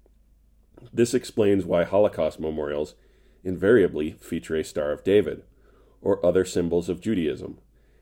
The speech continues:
and why the memorial at issue features the same symbol that marks the graves of so many soldiers near the battlefields where they fell. The fact that the cross is undoubtedly a Christian symbol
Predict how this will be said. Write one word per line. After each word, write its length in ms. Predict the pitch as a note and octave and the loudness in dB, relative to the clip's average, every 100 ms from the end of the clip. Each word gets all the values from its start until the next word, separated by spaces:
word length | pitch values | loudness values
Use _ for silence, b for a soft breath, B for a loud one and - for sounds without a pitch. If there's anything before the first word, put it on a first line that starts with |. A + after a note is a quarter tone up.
| _ - | _ -4
and 160 | F#2 | 0
why 140 | F#2 G2+ | 4 4
the 120 | G2 | 4
memorial 520 | G2 F#2+ G#2+ A2 G#2 | 2 4 6 6 6
at 140 | F2+ | 6
issue 320 | A2 - E2+ D#2 | 4 0 -4 -4
features 460 | - F2 F#2+ F2 | -4 -4 -4 -6
the 80 | E2+ | -8
same 360 | - G2 A2 G#2+ | -6 -2 -2 -2
symbol 400 | - - D2+ C#2+ | -2 0 0 -2
that 180 | E2 | -4
marks 320 | D#2+ E2 F2 - | -4 -4 -4 -6
the 120 | F2 | -4
graves 460 | F2+ E2 D#2 C#2+ | 0 0 0 -4
of 220 | - D2+ - | -8 -8 -8
so 220 | - F#2 | -2 0
many 220 | G2 F#2 | 2 0
soldiers 580 | - F#2+ E2 D2+ C#2+ - | 0 0 0 -4 -6 -6
near 160 | E2 | -4
the 80 | D#2 | -4
battlefields 720 | D2 D#2+ D2+ - C#2 C2+ - | -2 -2 -2 -6 -8 -8 -10
where 140 | D2+ D2+ | -8 -6
they 120 | C#2 | -6
fell. 540 | - G#2 F2+ - - - _ _ _ _ _ _ _ _ _ _ _ - | -4 0 0 -2 -16 -20 _ _ _ _ _ _ _ _ _ _ _ -14
The 120 | F2+ | -8
fact 360 | - B2 D3+ C3+ | 2 4 4 0
that 140 | B2 | -2
the 60 | - | -2
cross 480 | - G2 F2+ F2 - | 2 4 4 0 -12
is 160 | - E2 F2 | -8 -6 -4
undoubtedly 680 | F2+ F2 F#2 G2 E2+ E2+ D2+ | -2 2 2 2 -2 -4 -6
a 80 | |
Christian 420 | - A2 - - D2+ | -6 -6 -6 -8 -4
symbol 560 | B2+ A#2+ D#2+ C#2 - | 0 2 0 -8 -12